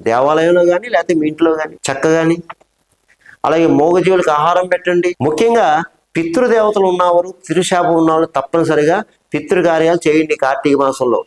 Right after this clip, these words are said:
చాలా మంచిది. పితృ తర్పణాలు వదలండి, పిండ ప్రదానాలు చేయండి, వీలైతే నది క్షేత్రం వెళ్ళండి, లేదండి అయ్యా, లేదంటే మీ ఊళ్ళోనే మీ దగ్గర శివాలయంలో అయ్యగారిని పట్టుకుని చేయించుకోండి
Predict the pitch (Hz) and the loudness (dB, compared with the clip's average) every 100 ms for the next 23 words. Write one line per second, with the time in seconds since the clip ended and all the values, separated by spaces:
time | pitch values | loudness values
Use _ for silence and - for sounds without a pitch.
0 | _ _ 147 139 143 123 139 147 117 - | _ _ -2 0 0 0 -2 -2 -2 -2
1 | - - 170 165 143 156 175 170 156 156 | -4 0 0 0 -2 0 0 2 2 0
2 | 120 110 - _ _ 135 156 170 160 156 | -4 -10 -16 _ _ -2 0 0 0 0
3 | 170 156 156 147 110 - _ - 151 175 | 0 0 0 -2 -4 -12 _ -2 0 0
4 | 175 170 143 170 175 175 170 170 160 156 | 0 0 0 -2 -2 -2 0 0 0 -2
5 | 117 104 - - 120 147 185 208 208 202 | -4 -8 -10 -4 0 2 2 2 0 0
6 | 196 190 196 175 - _ 151 165 180 143 | 0 0 2 0 -2 _ -2 0 0 2
7 | 156 190 190 185 185 190 160 175 180 175 | 2 2 2 2 0 -2 -4 -4 -4 -2
8 | 185 - 165 175 175 175 175 175 _ - | -4 -2 0 2 2 2 0 -4 _ -6
9 | 143 165 180 170 156 165 165 131 135 135 | -2 0 2 0 0 0 0 2 0 0
10 | 127 104 95 | -2 -4 -4